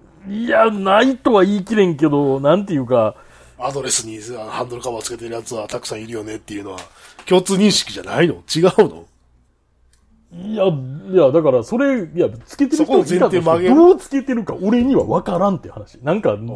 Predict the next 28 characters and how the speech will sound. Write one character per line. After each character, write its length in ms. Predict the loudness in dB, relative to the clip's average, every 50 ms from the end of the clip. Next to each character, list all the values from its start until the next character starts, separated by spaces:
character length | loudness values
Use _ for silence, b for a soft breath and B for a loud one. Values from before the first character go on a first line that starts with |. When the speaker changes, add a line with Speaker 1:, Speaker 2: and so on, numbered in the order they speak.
| -14 -16 -18 B B B B B B B B
Speaker 1:
こ 180 | -6 0 0 2
う 40 | 2
し 80 | 2
た 60 | 0 0
ら 60 | 0
い 80 | -2
け 140 | -2 -2 -2
ん 100 | -2 -2
ね 80 | -4 -6
ん 80 | -8
み 100 | -8 -2
た 80 | -2 -2
い 60 | -2
な 60 | 0
や 100 | -2 -4
り 80 | -2 0
方 200 | 0 2 2 2
が 140 | 2 2 0
あ 40 | 0
る 80 | -2
ん 80 | -2 -2
か 100 | -4 -6
も 100 | -6 -6
し 120 | -6 -4
れ 80 | -4 -2
ん 80 | -2
け 80 | -4 -4
ど、 120 | -6 -8